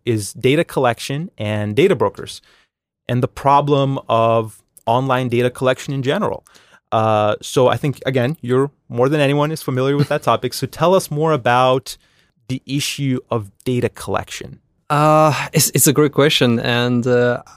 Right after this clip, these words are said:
Speaker 2: I think it's important, uh, well, to know that, uh, when we started out, uh, on this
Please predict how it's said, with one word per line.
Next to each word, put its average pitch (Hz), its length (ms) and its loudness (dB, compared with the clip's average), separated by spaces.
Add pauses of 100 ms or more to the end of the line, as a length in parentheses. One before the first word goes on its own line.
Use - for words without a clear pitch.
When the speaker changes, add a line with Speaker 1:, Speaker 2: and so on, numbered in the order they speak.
Speaker 2:
I 127 60 0
think 226 300 -2 (320)
it's - 180 -6
important, 147 640 0
uh, 120 560 -4
well, 123 120 -4
to - 180 -6
know 139 180 4
that, 123 400 -6
uh, 120 400 -4
when 127 280 -4
we 120 40 -2
started 127 380 0
out, 120 420 0
uh, 120 640 -6
on 123 180 -6
this 123 200 -12